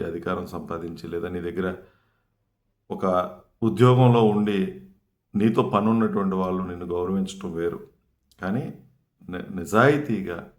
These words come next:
నిబద్ధతతో, నీ మాటలతో, నీ ప్రవర్తనతో, నీ పనులతో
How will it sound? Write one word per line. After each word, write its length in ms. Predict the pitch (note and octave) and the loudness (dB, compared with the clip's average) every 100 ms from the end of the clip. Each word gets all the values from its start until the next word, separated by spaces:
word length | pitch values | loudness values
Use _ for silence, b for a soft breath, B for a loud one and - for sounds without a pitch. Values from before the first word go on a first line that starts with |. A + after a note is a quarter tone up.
| _ | _
నిబద్ధతతో, 720 | E2+ D2 G#2+ A2+ A#2 G2 F#2+ F2 - _ _ _ _ _ | -10 -2 -2 0 -2 -4 -10 -12 -12 _ _ _ _ _
నీ 80 | F2+ | -10
మాటలతో, 680 | E2+ E2 F#2+ G#2 G2 F#2+ F2 | -6 -4 -2 0 -2 -4 -8
నీ 120 | E2+ | -8
ప్రవర్తనతో, 800 | - E2 F2+ F#2+ F#2 F2 - E2+ | -10 -4 -4 -4 -8 -8 -8 -8
నీ 120 | E2 | -8
పనులతో 560 | E2 - F2 G#2 G2 F2+ | -10 -8 -4 -2 -2 -6